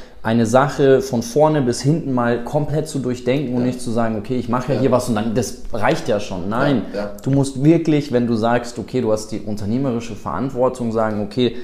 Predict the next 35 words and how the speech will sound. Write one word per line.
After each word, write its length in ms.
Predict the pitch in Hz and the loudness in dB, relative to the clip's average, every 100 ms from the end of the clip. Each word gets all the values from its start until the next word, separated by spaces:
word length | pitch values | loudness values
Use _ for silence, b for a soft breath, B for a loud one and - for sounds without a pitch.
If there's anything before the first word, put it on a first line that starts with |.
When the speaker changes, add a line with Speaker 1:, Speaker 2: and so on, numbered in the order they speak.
| B B | B B
Speaker 1:
du 100 | 113 | 0
hast 220 | 113 117 | 2 2
eine 80 | 117 | 0
Idee, 320 | 110 104 135 | 0 4 4
du 80 | 147 | 4
musst 240 | 117 117 113 | 2 0 -2
dir 60 | |
den 140 | 101 101 | -2 -4
Plan 360 | 113 131 160 | -4 -2 -2
bauen, 180 | 151 143 | 0 -2
wie 80 | 110 | -2
du 80 | 107 | -4
das 180 | 104 | -4
Ding 140 | - 104 | -4 -4
umgesetzt 480 | 120 143 135 135 - | -2 0 0 -2 -4
bekommst 380 | 131 131 123 - | -6 -4 -4 -2
und 40 | |
dann 100 | 113 | -4
eine 80 | 110 | -4
Strategie 500 | - 104 107 98 110 | -6 -6 -6 -2 0
entwickeln, 380 | 143 131 135 120 | 0 -2 -2 0
Speaker 2:
Genau. 80 | |
Speaker 1:
wie 40 | 127 | 2
das 180 | 131 - | 2 2
auch 160 | 101 | 0
läuft." 420 | 110 151 117 - - | 4 6 4 0 -6
Speaker 2:
Genau. 180 | 101 92 - | -6 -6 -4
Speaker 1:
Und 120 | 120 113 | -2 -2
ich 120 | 110 | 2
glaube, 280 | 117 123 110 | 4 4 4
dafür 360 | 113 123 117 | 0 0 -2
hilft 240 | 117 - 104 | -4 -6 -10
das 100 | 101 | -8
Studium 320 | 110 101 98 | -6 -2 2
Speaker 2:
Auch. 240 | 110 - | 0 -2